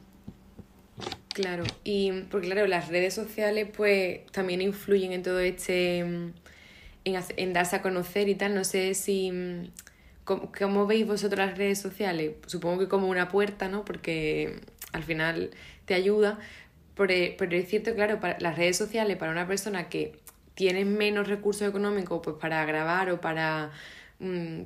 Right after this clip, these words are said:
componer o para escribir o lo que sea, se le abre una gran puerta. No sé cómo lo veis vosotros.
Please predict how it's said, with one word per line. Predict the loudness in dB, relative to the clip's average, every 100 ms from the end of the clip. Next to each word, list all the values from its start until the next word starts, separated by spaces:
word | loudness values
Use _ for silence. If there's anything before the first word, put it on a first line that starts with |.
| -4
componer | -4 -2 -2 -2 -2 -4
o | -2
para | -2 0
escribir | -2 -2 0 2
o | 2
lo |
que | 0
sea, | 0 0 0 -2 -8 -18 -20 _ _ -6
se | 0 2
le | 4
abre | 4
una | 4 4
gran | 2 0
puerta. | -2 -4 -2 -4
No | -4
sé | 0 0 2 0 -4 -6
cómo | -2 0
lo | 2
veis | 0 -2
vosotros. | -6 -6 -8